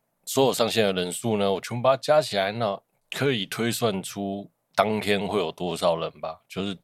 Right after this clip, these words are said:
如果大家都想要看童声可可的话啦，那我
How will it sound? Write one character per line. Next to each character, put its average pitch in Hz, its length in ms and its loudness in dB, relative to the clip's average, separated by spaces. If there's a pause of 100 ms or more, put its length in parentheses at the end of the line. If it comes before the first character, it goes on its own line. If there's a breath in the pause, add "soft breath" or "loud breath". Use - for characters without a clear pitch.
(100)
如 117 100 -4
果 113 100 -2
大 101 140 -4
家 98 120 4
都 101 100 -4
想 80 180 -6
要 82 60 -2
看 95 160 -2
童 87 200 -10
声 107 160 -4
可 90 200 -4
可 82 200 -12
的 - 200 -20
话 - 580 0
啦， - 60 -18 (520 loud breath)
那 139 220 2
我 82 260 -4